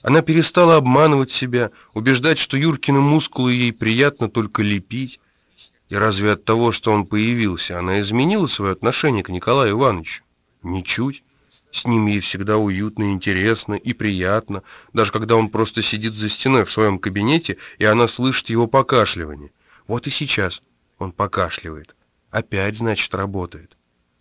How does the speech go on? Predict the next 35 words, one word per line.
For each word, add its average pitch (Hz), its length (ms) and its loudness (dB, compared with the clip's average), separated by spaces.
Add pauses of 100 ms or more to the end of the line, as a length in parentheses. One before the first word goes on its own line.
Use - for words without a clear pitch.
(360)
Когда 90 280 -2
он 104 140 2
кончает 101 540 0
картину, 110 540 -2
ему 104 200 0
даже 104 320 2
на 104 240 4
ночь 92 200 -4
трудно 95 320 -6
с - 120 -8
ней 92 140 -4
расстаться. 90 640 -6 (400)
Он 101 160 -2
перетаскивает 110 800 2
её 101 220 -2
из 92 100 -4
мастерской 101 600 -4
к - 60 -8
себе 98 300 -2
в - 80 -10
кабинет 95 540 -2 (580)
и 98 80 -10
возится 95 520 -4
день 110 300 0
и 110 40 2
ночь. 104 460 -4 (2000)
Кира 160 280 2
Георгиевна 135 680 0
накинула 113 520 2
халат, 104 500 0
на 101 140 0
цыпочках - 600 -8
прошла 101 360 -2
через 90 280 -6
столовую 135 680 -2